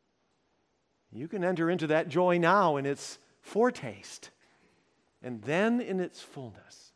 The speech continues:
by investing in others, developing relationships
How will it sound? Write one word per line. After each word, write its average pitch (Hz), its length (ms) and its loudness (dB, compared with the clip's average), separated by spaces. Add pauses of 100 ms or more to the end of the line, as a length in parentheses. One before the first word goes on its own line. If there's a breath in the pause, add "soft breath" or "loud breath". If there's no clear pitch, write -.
(1500)
by 113 200 -4
investing 123 920 -10
in 139 220 -14
others, 87 540 -20 (1000)
developing 190 920 -6 (360)
relationships 147 1160 -10